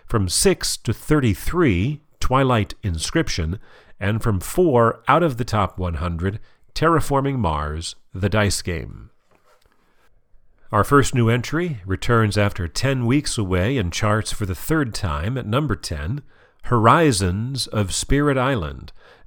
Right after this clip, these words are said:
by R. Eric Royce, published by Greater Than Games, with twenty-six thousand five hundred ninety-seven, twenty-six hundred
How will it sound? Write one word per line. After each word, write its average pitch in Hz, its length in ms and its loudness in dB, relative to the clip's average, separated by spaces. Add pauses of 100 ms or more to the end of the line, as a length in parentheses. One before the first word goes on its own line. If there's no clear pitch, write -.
by 78 220 -6
R. 90 300 -2
Eric 92 320 0
Royce, 104 480 -2
published 98 580 -4
by 78 160 -4
Greater 101 380 2
Than 90 220 0
Games, 95 440 -4 (320)
with 101 180 -2
twenty-six 160 800 -2
thousand 76 640 -6 (220)
five 160 320 0
hundred 113 280 0
ninety-seven, 101 680 -4
twenty-six 175 640 -4
hundred 87 380 -2